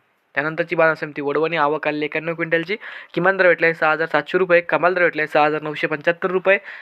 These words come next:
आणि सर्वात दर भेटलाय सहा हजार आठशे पन्नास रुपये. त्यानंतरची बाजार समिती आहे उंबेड, जाता एचआर मध्यम स्टेपला, आवक आलेली एकशे तेहतीस क्विंटलची, किमान दर भेटलाय सात हजार रुपये, कमाल दर भेटलाय सात हजार एकशे पन्नास रुपये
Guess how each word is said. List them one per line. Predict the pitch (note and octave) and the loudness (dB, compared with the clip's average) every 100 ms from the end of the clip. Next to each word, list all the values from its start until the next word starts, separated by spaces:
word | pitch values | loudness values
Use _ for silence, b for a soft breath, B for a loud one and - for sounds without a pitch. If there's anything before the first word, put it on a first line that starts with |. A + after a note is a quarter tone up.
| B | B
आणि | E3+ G#3+ | 0 2
सर्वात | G#3 G3 | 4 4
दर | F3+ F3+ F3+ | 4 0 0
भेटलाय | E3 E3 | 0 0
सहा | E3 E3 | 2 2
हजार | D#3+ D#3+ | 2 2
आठशे | D#3 F3 | -2 -2
पन्नास | E3 D#3+ C3+ | -2 -2 -4
रुपये. | A#2 F#2+ F#2 _ _ _ _ _ | -6 -12 -14 _ _ _ _ _
त्यानंतरची | C3+ D#3+ E3 E3 | -2 0 -2 -2
बाजार | D#3+ D#3 | 2 2
समिती | D3+ D3+ D3 | 0 -4 -4
आहे | |
उंबेड, | - D#3 D3 E3+ | -2 0 2 2
जाता | D3+ C#3 | -2 -2
एचआर | D3 D3+ D#3+ D#3+ | -4 -2 -2 -4
मध्यम | D#3+ D3 D#3+ | -4 -4 -4
स्टेपला, | - C#3+ C#3 | -4 -2 0
आवक | C3+ D3 D3 | 0 0 -2
आलेली | D3 | -2
एकशे | D3 D3+ D#3 | -4 -6 -8
तेहतीस | D#3 E3+ | -6 -6
क्विंटलची, | E3+ E3+ E3 F3 A3+ B B B - | -6 0 0 0 -8 B B B -4
किमान | E3+ F#3+ | 0 2
दर | F#3 | 4
भेटलाय | E3+ E3 D#3+ | 2 4 2
सात | E3 C#3 | 2 0
हजार | E3 | -2
रुपये, | E3+ E3+ E3+ | 0 2 2
कमाल | - D3 F#3 | 2 2 2
दर | F3+ | 0
भेटलाय | D#3 D3+ | 0 -2
सात | D3+ D#3 | -2 -2
हजार | D3+ | -4
एकशे | D3 D#3 | -2 -4
पन्नास | D3+ D#3+ F3 | -2 -2 -2
रुपये | F3+ F#3+ | 2 2